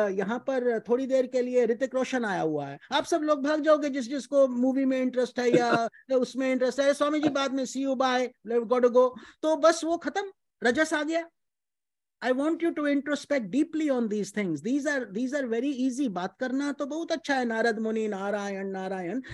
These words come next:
Speaker 1: लेकिन जब जिंदगी में आपके, अ, कुछ हिलता है, तब आप उसको कैसे संभाल पाते हो?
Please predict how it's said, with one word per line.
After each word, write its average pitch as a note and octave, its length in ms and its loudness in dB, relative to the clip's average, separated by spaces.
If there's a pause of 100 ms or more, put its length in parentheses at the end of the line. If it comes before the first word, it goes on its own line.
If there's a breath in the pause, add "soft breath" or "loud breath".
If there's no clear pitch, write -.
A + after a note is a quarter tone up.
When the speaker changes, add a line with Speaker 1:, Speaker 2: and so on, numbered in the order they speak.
(140 loud breath)
Speaker 1:
लेकिन B3 340 2
जब C4+ 180 4
जिंदगी A#3 460 0
में C#4 200 0
आपके, B3+ 600 4
अ, A3 880 -8
कुछ - 280 -4
हिलता B3+ 300 0
है, A3 440 0 (280 loud breath)
तब C4+ 160 -2
आप A#3+ 240 -2
उसको A3 300 -2
कैसे G3+ 360 -4
संभाल F#3 380 -4
पाते F3 360 -6
हो? G3 360 2